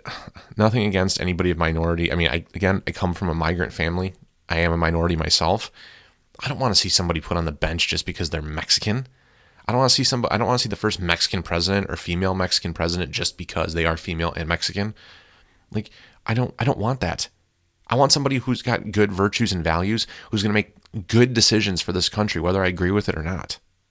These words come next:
Now, I, yeah, obviously, I believe that,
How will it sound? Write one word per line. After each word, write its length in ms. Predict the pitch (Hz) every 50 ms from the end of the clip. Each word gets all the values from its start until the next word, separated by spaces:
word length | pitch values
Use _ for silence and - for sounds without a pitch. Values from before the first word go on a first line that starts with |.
| _ _ _ _ _ _ _ _ _ _ _ _ _ _ _ _ _ _ _ _ _ _ _ _ _ _ _ -
Now, 320 | 92 90 87 85 - - -
I, 140 | - - -
yeah, 180 | - 104 98 -
obviously, 320 | - 90 92 98 - - 90
I 40 | 87
believe 320 | 85 85 87 92 92 85
that, 180 | 90 87 85